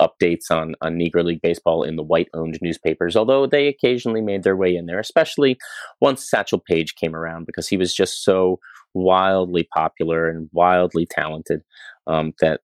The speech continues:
that you, you saw a little bit of, of Satch seeking his way, uh, sneaking his way into the white papers.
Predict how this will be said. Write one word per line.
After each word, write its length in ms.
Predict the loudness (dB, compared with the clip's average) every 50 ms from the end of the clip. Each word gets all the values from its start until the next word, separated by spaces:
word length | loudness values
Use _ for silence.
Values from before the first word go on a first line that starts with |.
| -2 0
that 160 | 0 0 2
you, 180 | 2 0 0 0 -2 _
you 140 | -4 -2
saw 300 | -2 0 0 2 2 2
a 20 | 2
little 360 | 2 2 2 2 2 2 0
bit 220 | 2 2 0 2 2
of, 180 | 0 0 0 0 0
of 180 | 0 0 0 -2
Satch 580 | -10 -12 -12 -2 -2 -2 -2 -2 -4 -4 -6 -6
seeking 420 | -4 0 0 0 0 0 -6 -6
his 160 | -6 -6 -2 0
way, 380 | 0 2 2 0 -2 -6 -6 -2 -2
uh, 260 | -2 0 -2 -4 -4
sneaking 400 | 0 2 2 2 2 2 0 0
his 160 | 0 0 2
way 140 | 2 2 2
into 140 | 2 0 -2
the 60 | 0
white 280 | 0 0 -2 -2 -2 _
papers. 420 | -4 -4 -4 _ -14 -14 -14